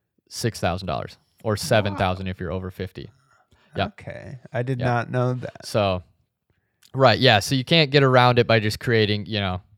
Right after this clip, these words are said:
Speaker 1: ten of 'em and putting six grand in each, and now you were able to save
Speaker 2: Right.
Speaker 1: sixty. They don't allow that. Yep, they don't allow that. Um, and so again, these are
Speaker 2: Is
Speaker 1: something
Speaker 2: that
Speaker 1: you can set up.
Speaker 2: per,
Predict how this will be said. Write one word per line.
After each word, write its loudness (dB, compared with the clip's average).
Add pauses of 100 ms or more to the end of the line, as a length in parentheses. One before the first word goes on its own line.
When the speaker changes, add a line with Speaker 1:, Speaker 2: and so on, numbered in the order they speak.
(140)
Speaker 1:
ten 2
of 2
'em 2
and -6
putting -2
six -8
grand -2
in -2
each, -2
and -6
now 0
you -2
were 0
able -2
to -10
save -4
Speaker 2:
Right. -4
Speaker 1:
sixty. -6
They -6
don't -8
allow -4
that. -12 (140)
Yep, -10
they -4
don't 0
allow -2
that. -10 (680)
Um, 4 (800)
and 4
so 4
again, 4 (200)
these 2
are 2
Speaker 2:
Is 6
Speaker 1:
something 10
Speaker 2:
that 12
Speaker 1:
you 4
can 12
set 10
up. 8
Speaker 2:
per, 2